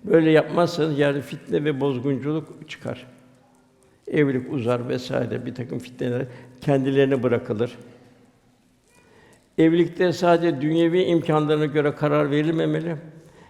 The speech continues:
Evlenecek kimsenin göz önünde tutulması gereken en mühim husus takvadır. Takva olursa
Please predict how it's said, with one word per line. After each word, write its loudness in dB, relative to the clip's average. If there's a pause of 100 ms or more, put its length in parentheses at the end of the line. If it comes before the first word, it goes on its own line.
(140)
Evlenecek 4
kimsenin -2
göz 4
önünde -2
tutulması -4
gereken 0
en 4
mühim 0
husus -4 (280)
takvadır. 2 (3500)
Takva 2
olursa 0